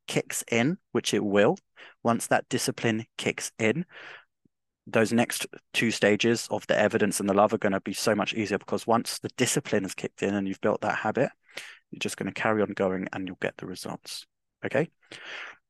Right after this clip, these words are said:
So like I said, if you have been in the gym for a few months and you haven't got the results you want, or if you're a beginner just starting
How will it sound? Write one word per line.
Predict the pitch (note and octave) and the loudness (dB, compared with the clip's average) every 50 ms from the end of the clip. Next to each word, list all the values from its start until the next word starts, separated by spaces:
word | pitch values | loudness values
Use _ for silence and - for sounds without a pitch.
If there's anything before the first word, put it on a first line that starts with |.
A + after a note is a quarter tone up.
| _ _ _ _ _ _ _ _ _ | _ _ _ _ _ _ _ _ _
So | - D#3 | 6 8
like | D3 D3 D3+ D#3 F3 | 10 10 8 8 8
I | |
said, | D3+ C#3+ C3+ | 6 6 6
if | C3 B2 - | 6 4 4
you | D3 B2+ | 4 4
have | A#2+ C#3+ D3 D3+ - - | 6 4 4 2 2 2
been | D3 B2+ | 2 4
in | C3 B2+ A#2+ | 4 4 4
the | A#2 A2+ | 2 2
gym | - - B2+ A#2 A2 G#2+ G#2+ A2+ | 0 0 0 2 2 0 -2 -6
for | - - - A#2 | -6 -2 0 0
a | G#2 | 0
few | - - A#2+ | 0 0 2
months | G#2+ G#2 F#2+ - - | 2 2 2 2 0
and | G2+ A2 | -2 -2
you | G#2+ G#2+ | -2 0
haven't | F#2+ - - D3 C3+ - A#2 G#2+ - - - _ - | 2 2 4 2 2 2 -2 -2 -4 -6 -10 _ 2
got | - G2+ - - - | 2 2 2 2 -2
the | A2 | -2
results | F#2+ G2+ G2 - - F#2+ F2+ - - - - - - - - _ | 0 0 0 2 0 0 0 -2 -6 -10 -10 -10 -16 -20 -10 _
you | - G2+ G2+ | -2 -2 0
want, | F#2+ G2 G#2+ A#2+ B2+ - - - | 4 4 4 4 2 0 0 4
or | B2 C3 B2 B2 | 6 8 8 8
if | G#2 B2 A2+ - | 8 6 2 2
you're | - A#2 | 2 2
a | A2 | 2
beginner | - B2 - A#2 G#2+ G#2+ | 2 0 0 2 2 2
just | G2+ - A2 - - | 2 2 0 0 0
starting | - - G#2+ G2+ F#2+ - - G#2 G2 G2+ | 2 4 4 4 4 2 0 -2 -2 -2